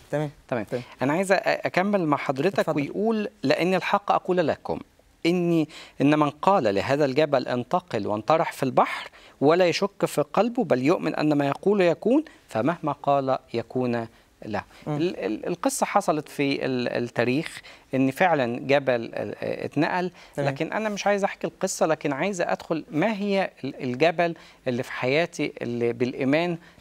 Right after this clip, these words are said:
Speaker 2: أقول له: "انتقل"، فينتقل.
Speaker 1: ال-، الجبل دي ممكن أحطها في التجارب والضيقات اللي إحنا بنمر بيها في ال-، في حياتنا اليومية. ما فيش
Speaker 2: مم.
Speaker 1: إنسان فينا، آه، لا على مر التاريخ ولا على مر الزمن ولا على مر المكان، آه، ما فيهوش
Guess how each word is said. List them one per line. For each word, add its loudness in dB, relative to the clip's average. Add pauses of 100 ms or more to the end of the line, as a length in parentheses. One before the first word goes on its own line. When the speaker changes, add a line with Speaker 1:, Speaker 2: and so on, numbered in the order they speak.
(100)
Speaker 2:
أقول 0
له: -2
"انتقل"، -2
فينتقل. -8 (800)
Speaker 1:
ال-، 0
الجبل 4
دي 2
ممكن 0
أحطها 0
في -8
التجارب -2
والضيقات 0
اللي 0
إحنا -4
بنمر -2
بيها -2
في -8
ال-، -4
في -6
حياتنا 0
اليومية. 2
ما -2
فيش -4
Speaker 2:
مم. -10
Speaker 1:
إنسان 0
فينا، 0 (540)
آه، 2 (240)
لا 6
على 4
مر 4
التاريخ 2
ولا 6
على 4
مر 4
الزمن 2
ولا 4
على 4
مر 4
المكان، 2 (200)
آه، 0 (160)
ما -2
فيهوش -6